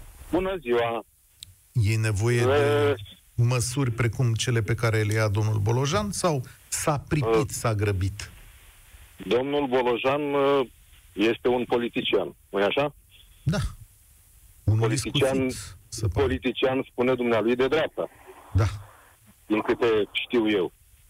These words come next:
Speaker 1: La noi în țară nu mă aștept la altceva de la un politician de dreapta decât să anunțe asemenea măsuri, pentru că asemenea măsuri,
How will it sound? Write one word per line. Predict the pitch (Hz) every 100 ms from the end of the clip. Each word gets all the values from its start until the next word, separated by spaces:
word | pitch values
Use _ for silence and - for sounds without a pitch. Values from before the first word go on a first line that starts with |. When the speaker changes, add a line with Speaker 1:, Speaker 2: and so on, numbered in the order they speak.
| - _ _ _ _ _ _ - - - _ - -
Speaker 1:
La | 127 110
noi | 120 143
în | 131
țară | 147 147 143 135 -
nu | - 127
mă | 175
aștept | 151 - 107
la | 101
altceva | 101 95 95 101
de | 95
la | 98
un | 95
politician | 107 95 - - 101 92
de | 95
dreapta | 90 87 - - - - - - - - -
decât | 196 131 160 -
să | 139
anunțe | 120 139 151
asemenea | 143 143 151 156
măsuri, | 156 - 139
pentru | - 98 -
că | - 95
asemenea | 120 131 127
măsuri, | 110 95 - - -